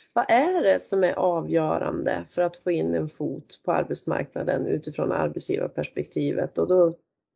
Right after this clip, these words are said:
tar vi väl lite generellt sådär olika branscher, och ni får gärna spela in också. Eh, och Sofia, du som också jobbar på arbetsgivarsidan. Så att jag skulle gärna vilja höra liksom några konkreta saker.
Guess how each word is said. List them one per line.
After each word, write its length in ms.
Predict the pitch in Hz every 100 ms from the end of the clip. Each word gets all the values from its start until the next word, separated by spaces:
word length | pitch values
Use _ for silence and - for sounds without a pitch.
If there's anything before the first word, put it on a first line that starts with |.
| _ _ _
tar 200 | - 185
vi 60 | 175
väl 100 | 170
lite 220 | 175 - -
generellt 460 | 202 190 180 180 175
sådär 300 | 175 170 165
olika 320 | 160 160 160
branscher, 460 | 165 160 156 -
och 60 | 165
ni 120 | 165
får 140 | 156 165
gärna 240 | 160 -
spela 340 | - - 160
in 220 | 151 151 160
också. 420 | - - 160 165 _ - - - - -
Eh, 360 | - 170 160 156
och 200 | 165 160
Sofia, 340 | 170 175 165
du 160 | 160 156
som 300 | 175 160 156
också 240 | 175 - 170
jobbar 640 | 170 160 160 165 170 156 -
på 140 | 170
arbetsgivarsidan. 1300 | - 175 160 151 170 170 - 214 196 147 143 151 160
Så 140 | -
att 120 | 202
jag 100 | 247
skulle 180 | 240 254
gärna 260 | 262 240 233
vilja 240 | 226 226
höra 460 | 214 202 170 170 240
liksom 400 | 180 - 196 240
några 340 | 269 240 233
konkreta 680 | 226 202 185 185 180 180 -
saker. 600 | - 165 165 - 147 151